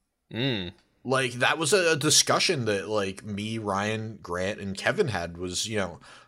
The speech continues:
Speaker 2: are we gonna figure out aliases? Or are we gonna use our real names? How are we gonna do that?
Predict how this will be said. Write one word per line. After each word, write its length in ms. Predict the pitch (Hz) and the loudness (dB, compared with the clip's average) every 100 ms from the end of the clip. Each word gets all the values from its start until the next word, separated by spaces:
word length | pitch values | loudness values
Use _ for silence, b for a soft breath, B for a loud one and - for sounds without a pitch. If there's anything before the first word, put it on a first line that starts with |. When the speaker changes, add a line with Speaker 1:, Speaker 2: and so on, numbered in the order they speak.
| B | B
Speaker 2:
are 100 | 98 | -4
we 120 | 107 113 | -2 -2
gonna 280 | 113 110 | -2 -4
figure 360 | 104 - 104 104 | -6 -8 0 0
out 120 | - | 0
aliases? 680 | 87 92 131 175 - 214 196 | -6 -8 -4 0 2 2 0
Or 60 | 110 | -2
are 40 | |
we 120 | 98 | -2
gonna 180 | 104 101 | -4 -4
use 160 | 101 95 | -4 -2
our 80 | 85 | -2
real 240 | 92 104 | -2 -2
names? 280 | 104 165 - | -2 -4 -2
How 100 | 98 | -2
are 40 | 98 | -2
we 100 | 104 | -4
gonna 140 | 95 | -6
do 220 | 82 104 | -6 -6
that? 300 | 156 78 73 | -8 -10 -14